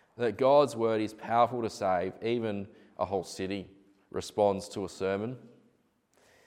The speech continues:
God uses a very reluctant prophet, Jonah, uh, and he can use us in his purpose of bringing these people here to faith in him.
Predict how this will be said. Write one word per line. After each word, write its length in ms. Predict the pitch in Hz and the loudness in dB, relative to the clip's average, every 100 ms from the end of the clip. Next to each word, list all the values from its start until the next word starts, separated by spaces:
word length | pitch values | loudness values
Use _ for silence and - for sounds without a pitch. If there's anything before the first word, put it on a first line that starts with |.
| _ _ | _ _
God 260 | 117 120 117 | 8 8 6
uses 340 | 127 117 107 | 2 0 0
a 60 | 101 | 0
very 360 | 113 123 135 | 4 6 6
reluctant 500 | 131 107 101 - 104 | 4 4 4 0 -4
prophet, 460 | - 107 107 - - - _ _ - | 4 4 4 -2 -6 -20 _ _ -4
Jonah, 420 | 110 104 113 165 - - - _ _ _ _ - | 0 2 2 0 -4 -18 -20 _ _ _ _ -2
uh, 420 | 98 101 101 92 - - | 2 4 4 2 -6 -8
and 100 | 107 | -4
he 80 | 101 | -4
can 160 | 104 101 | -6 -6
use 180 | 104 | -2
us 440 | 110 151 165 - - - _ _ _ _ _ - | 2 2 0 -10 -14 -20 _ _ _ _ _ -6
in 120 | 107 | -4
his 120 | 104 | 0
purpose 400 | - 123 120 107 | 6 6 6 2
of 100 | 107 | 0
bringing 300 | 113 110 107 | 0 2 0
these 520 | 104 101 101 - - - - | 2 0 -2 -8 -16 -16 -10
people 360 | 101 - 104 | -8 -6 -8
here 420 | 95 107 104 92 - - _ _ | -8 -6 -4 -4 -8 -18 _ _
to 460 | - 107 101 98 95 - | -12 -6 -2 -2 -4 -10
faith 500 | - 101 95 92 - 90 | -10 -4 -4 -4 -10 -12
in 280 | 95 92 - - _ _ | -10 -10 -12 -20 _ _
him. 320 | 95 87 80 | -10 -10 -12